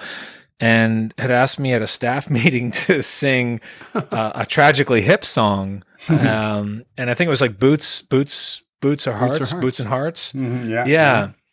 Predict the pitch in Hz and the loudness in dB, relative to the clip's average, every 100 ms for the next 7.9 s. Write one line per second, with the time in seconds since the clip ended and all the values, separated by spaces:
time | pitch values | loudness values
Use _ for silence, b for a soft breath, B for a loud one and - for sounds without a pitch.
0 | _ - 196 170 117 139 147 - 160 151 | _ -4 0 2 2 2 0 -2 -2 0
1 | 156 135 131 143 110 - 117 160 127 107 | 0 -2 0 2 2 -2 -4 0 0 0
2 | 135 123 113 113 107 _ _ 113 151 - | 0 0 0 -4 -10 _ _ -2 -2 0
3 | 139 131 131 - - - _ - 127 135 | 2 2 0 -6 -8 -16 _ -18 -8 -6
4 | - 123 107 - - - 139 135 139 135 | -2 -4 -4 -8 -6 2 2 2 0 -2
5 | 131 131 131 131 b b _ _ 139 - | 0 0 -2 -4 b b _ _ 0 2
6 | 165 135 120 113 104 110 _ _ 123 131 | 2 4 4 4 0 -8 _ _ -6 -2
7 | 131 - _ _ 143 131 120 110 - | -4 -6 _ _ 0 0 0 -2 -6